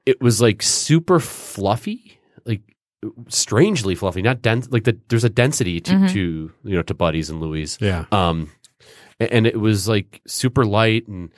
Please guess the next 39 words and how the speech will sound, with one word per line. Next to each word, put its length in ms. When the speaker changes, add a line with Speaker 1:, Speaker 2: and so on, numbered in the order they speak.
Speaker 3:
So 160
Speaker 1:
I 100
guess 140
Speaker 3:
airy. 60
Speaker 1:
that's 160
appe-, 300
yeah, 220
I 60
guess 180
that's 140
Speaker 3:
Yeah. 40
Speaker 1:
appealing 540
to 100
some 200
people. 380
But 100
if 120
you're 100
gonna 340
come 160
out 140
and 120
say 180
to 80
me, 200
like, 200
"This 200
is 140
the 100
best 300
Detroit 260
style 180
pizza 240
you 140
had," 260
you 80
better 460
bring 240
it. 140